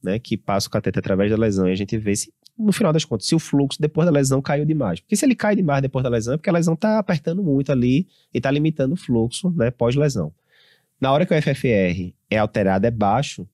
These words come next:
você tende a achar que aquela lesão é mais complicada e você tende a ser mais agressivo com esse paciente. Na hora que o F F R é normal, ponto de corte é zero oito, acima de zero oito, você deixa quieto. Até porque nesses pacientes com F F R normal, se você for intervir,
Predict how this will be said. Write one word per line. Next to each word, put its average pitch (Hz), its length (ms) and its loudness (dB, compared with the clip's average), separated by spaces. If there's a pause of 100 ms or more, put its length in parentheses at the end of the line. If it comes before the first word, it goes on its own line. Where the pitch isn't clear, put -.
(100)
você 147 200 -6
tende 151 220 0
a 147 40 2
achar 131 180 -2
que 131 60 -2
aquela 120 180 -4
lesão 117 200 0
é 110 40 0
mais 110 140 -4
complicada 165 520 -4
e - 20 -8
você 156 160 -4
tende 143 280 -2
a 135 40 -4
ser 139 100 -10
mais 123 140 -2
agressivo 123 380 -4
com 101 60 -8
esse - 100 -12
paciente. 110 360 -6 (320)
Na - 80 2
hora 175 140 2
que - 60 -2
o 147 40 2
F 135 120 -2
F 117 160 -2
R 107 140 0
é - 20 -2
normal, 107 400 0
ponto 104 180 -4
de - 80 -10
corte 95 220 -6
é 90 40 0
zero 95 220 -2
oito, 104 180 0
acima 110 240 -4
de 107 60 -10
zero 107 200 -2
oito, 104 220 -2 (220)
você 151 220 -2 (360)
deixa 131 240 0 (140)
quieto. 107 380 -2
Até 123 280 0
porque 165 280 -2
nesses 139 180 -4
pacientes 131 360 -4
com - 80 -6
F 123 140 -6
F 117 140 -6
R 110 160 -2
normal, 104 300 -4
se - 80 -12
você 120 200 -6
for 135 140 -4
intervir, 127 560 0